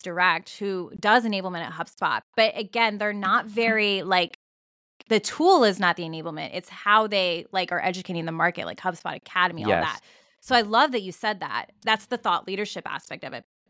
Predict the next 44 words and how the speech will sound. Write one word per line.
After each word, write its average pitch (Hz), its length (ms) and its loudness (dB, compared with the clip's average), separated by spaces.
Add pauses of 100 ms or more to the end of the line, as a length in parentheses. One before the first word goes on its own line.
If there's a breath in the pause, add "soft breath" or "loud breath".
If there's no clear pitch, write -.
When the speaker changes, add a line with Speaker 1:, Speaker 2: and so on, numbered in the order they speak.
Speaker 1:
And 240 140 6
they're 302 140 8
not 285 160 6
a 277 40 0
sales 285 200 0
enablement 254 400 -2
platform, - 440 -4 (100)
but 208 200 4
they 214 180 6
are 196 120 6
enabling 190 920 -4 (200)
sellers 175 500 0
and 175 100 -6
marketers, - 480 -6
et - 80 -18
cetera. 85 480 -4
Speaker 2:
So 180 140 2
I, 160 260 8
I 143 100 2
had 151 180 2
a, 123 220 2
an 135 80 -6
episode 127 420 -4
with, 117 400 -8
with - 140 -12
Kyle 113 280 2
Jepson 107 640 -2
from 117 160 -6
HubSpot 113 340 -2
Academy, 113 680 0 (220)
the 113 180 -8
other 120 400 6
Speaker 1:
Oh, 117 40 4
cool. 320 160 4
Speaker 2:
evangelist 123 580 2
I 120 100 6
know 117 400 2
that's - 180 -6
not 110 300 2 (120)
religious 113 400 0
based. 113 480 -2 (120)
He 110 180 0
is 110 200 -2
their 113 360 4